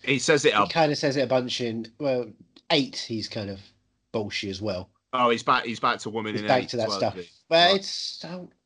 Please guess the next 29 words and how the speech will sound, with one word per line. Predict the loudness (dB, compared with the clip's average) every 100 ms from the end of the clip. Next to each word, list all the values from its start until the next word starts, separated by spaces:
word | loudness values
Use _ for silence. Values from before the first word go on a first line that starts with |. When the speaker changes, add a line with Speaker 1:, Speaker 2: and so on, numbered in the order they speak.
| -10
Speaker 2:
he | -6
says | -4 -2 4
a |
bunch | 4 4
of | 0
weird | 0 0
stuff | -2 -4 -6
in | -12 -14 _ _ -2
Fate. | -2 -2 -16 _ _ _ _ _ _ -8
He's | 0
got | 2 2
that | 2
kind | 2 2
of | 0
just, | -6 -4
like, | -4 -2
you | -2
know, | -2
"I'll | -2
beat | -4
your | -2 -4 -6 _ _ _ _ -4
ass | -2 -2 -6
with, | -8 -6
like, | -6 -4
a |
Cherokee | -2 -2 -2 -6
drum," | -2 -2 0 -4 -6 _ -18 -18 _ _ _ _ -12
Speaker 1:
Mm. | -12 -12 -18 -18 -6
Speaker 2:
brother, | -4 -2 -2 -4